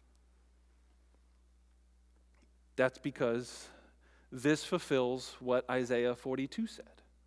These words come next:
He does not break bruised reeds.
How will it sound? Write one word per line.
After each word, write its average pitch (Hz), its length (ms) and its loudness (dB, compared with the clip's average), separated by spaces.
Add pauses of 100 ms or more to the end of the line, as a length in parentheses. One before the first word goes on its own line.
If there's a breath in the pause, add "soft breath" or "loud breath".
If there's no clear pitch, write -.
(2250)
He - 240 -4
does 160 260 4
not 165 240 2
break 143 380 -2
bruised 131 400 -2
reeds. 123 340 -8